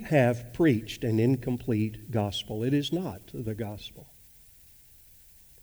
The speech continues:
Repentance is the only alternative to perishing. It's the only gospel authorized by Jesus. But folks, and, and this goes back to some of the themes that I've already been trying to, to show you, it is the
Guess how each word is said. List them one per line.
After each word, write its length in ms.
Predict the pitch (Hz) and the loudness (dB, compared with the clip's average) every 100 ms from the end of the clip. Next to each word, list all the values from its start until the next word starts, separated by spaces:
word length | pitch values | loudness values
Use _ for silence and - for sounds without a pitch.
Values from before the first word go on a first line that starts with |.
| - - - - | -20 -20 -20 -10
Repentance 420 | 120 101 151 147 | -2 6 8 8
is 140 | 160 123 | 4 4
the 160 | 131 | 6
only 320 | 139 147 143 139 | 6 8 8 8
alternative 680 | 131 131 147 143 131 120 - | 4 4 4 6 6 2 0
to 100 | 120 | -6
perishing. 640 | - 165 160 - 165 156 | 2 6 6 4 2 4
It's 200 | 120 117 | 2 0
the 200 | 139 135 | -4 0
only 260 | 151 151 135 | 2 4 4
gospel 540 | 139 147 143 - 120 | 2 2 -2 -6 -2
authorized 680 | 139 131 135 135 127 127 123 | 2 2 2 0 0 0 -2
by 200 | 120 117 | -2 -2
Jesus. 580 | 113 143 139 143 139 - - - - - - - - _ - - | 0 0 2 -2 -4 -10 -16 -20 -20 -20 -20 -20 -20 _ -20 -20
But 140 | - | -14
folks, 420 | - 147 165 - - - - | 2 4 4 2 -8 -14 -4
and, 180 | 131 139 | -4 0
and 220 | 165 120 | 0 -2
this 300 | 117 117 117 | -2 -2 0
goes 240 | 127 113 | 0 -2
back 340 | 104 123 139 135 | 0 0 0 -2
to 100 | 123 | -4
some 200 | - 147 | 0 0
of 80 | 131 | 2
the 80 | |
themes 380 | 127 156 147 139 | 2 4 6 4
that 100 | 127 | 2
I've 160 | 123 117 | 0 0
already 420 | 117 151 151 143 | 4 4 4 4
been 220 | 131 123 | 2 0
trying 680 | 117 - 175 165 175 147 131 | -2 -6 -4 2 4 6 6
to, 160 | 117 139 | 2 -4
to 180 | - - | -2 -2
show 260 | - 170 | 0 2
you, 380 | 170 117 107 107 - - - | 2 2 0 0 -4 -16 2
it 160 | 160 | 4
is 220 | 147 127 123 | 6 4 2
the 180 | 127 | 0